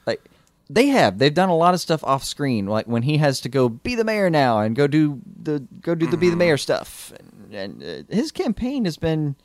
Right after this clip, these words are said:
Speaker 1: something that's in the background, and we haven't really seen any of the meat of it. And I wouldn't have minded
Speaker 2: Mm-hmm.
Speaker 1: a couple of questions and then just fade off, you know, fade back to your terrible news,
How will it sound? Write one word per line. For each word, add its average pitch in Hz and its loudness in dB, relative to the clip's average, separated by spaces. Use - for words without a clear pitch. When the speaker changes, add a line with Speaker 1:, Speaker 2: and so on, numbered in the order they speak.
Speaker 1:
something 175 -2
that's 156 0
in 156 -2
the 147 2
background, 131 2
and 123 2
we 170 2
haven't 190 4
really 143 4
seen 135 0
any 123 4
of 107 2
the 104 2
meat 156 4
of 90 6
it. - -2
And 139 -2
I - -2
wouldn't 330 4
have 320 0
minded 294 2
Speaker 2:
Mm-hmm. 107 -2
Speaker 1:
a - -8
couple 113 0
of 107 -2
questions 92 -2
and 143 2
then 135 4
just 117 -4
fade 107 4
off, - -6
you - -10
know, - -12
fade 107 -2
back 101 0
to 85 -10
your 98 -4
terrible 90 -4
news, 90 -6